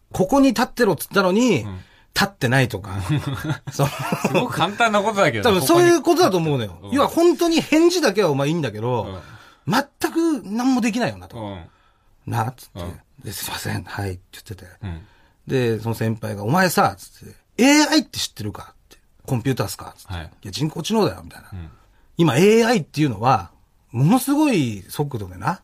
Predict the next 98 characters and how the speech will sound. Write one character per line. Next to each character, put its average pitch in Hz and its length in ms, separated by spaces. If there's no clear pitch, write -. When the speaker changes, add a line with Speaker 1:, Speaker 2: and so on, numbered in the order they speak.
Speaker 2:
う - 40
ん。 87 140
Speaker 1:
進 233 240
化 - 80
し - 80
て 240 120
ん 269 80
だ 170 80
よ」 98 100
と。 - 160
Speaker 2:
う 110 40
ん。 92 140
Speaker 1:
で、 127 80
「そ 180 220
い 196 100
つ 226 140
ら 214 160
が、 156 400
そ - 140
の 120 60
発 - 220
達 - 200
す 202 140
る 190 80
こ 208 140
と 214 120
に 170 80
よ 110 60
っ 104 40
て、 147 460
ど 254 140
ん 311 80
ど 226 100
ん 180 80
ど 220 140
ん 240 40
ど 190 100
ん 139 40
人 214 220
の 220 80
仕 - 160
事 240 220
っ - 60
て - 120
い 311 40
う 302 60
の 185 60
は、 170 320
エ 208 120
ー 254 80
ア 277 60
イ - 20
に 156 80
と 220 100
っ - 20
て - 160
変 190 120
わ 240 80
る 302 80
ん 302 80
だ」 156 260
つ - 80
っ - 60
て。 - 160
Speaker 2:
う 107 40
ん。 90 180
Speaker 1:
「お 147 80
前 339 240
み 381 160
て 370 80
え 339 80
な 220 80
や 185 140
つ - 140
が、 185 400
そ 156 160
の 147 100
真 143 160
っ 160 40
先 202 360
に 185 400
エ 160 200
ー - 20
ア 190 60
イ 185 40
に 139 80
仕 143 120
事 175 180
を 156 40
奪 185 120
わ 202 60
れ 254 100
ん 285 40
だ 269 100
よ」 160 240
つ - 80
っ - 20
て。 - 180